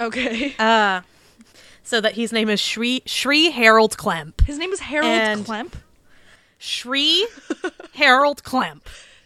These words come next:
Speaker 1: Th-, okay, real quick, real quick.
Speaker 2: <laughs> Yeah.
Speaker 1: That name also sucks.
Speaker 2: <laughs> I know, why not change your name?
Speaker 1: You could change your name to, like, Aetherios
Speaker 2: anything.
Speaker 1: on Spiritualidad. Like, come on.
Speaker 2: This dude is,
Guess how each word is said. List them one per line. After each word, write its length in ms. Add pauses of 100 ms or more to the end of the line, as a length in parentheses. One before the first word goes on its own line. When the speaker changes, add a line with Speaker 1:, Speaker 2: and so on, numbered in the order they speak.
Speaker 1:
Th-, 280 (240)
okay, 360 (100)
real 220
quick, 480 (120)
real 220
quick. 420 (300)
Speaker 2:
<laughs> 0 (280)
Yeah. 180
Speaker 1:
That 160
name 220
also 440
sucks. 680 (360)
Speaker 2:
<laughs> 300
I 1300
know, 140
why 140
not 200
change 260
your 140
name? 500 (200)
Speaker 1:
You 140
could 180
change 280
your 140
name 260
to, 180
like, 440 (400)
Aetherios 920
Speaker 2:
anything. 140
Speaker 1:
on 600 (500)
Spiritualidad. 1600
Like, 300
come 160
on. 280
Speaker 2:
This 200
dude 240
is, 220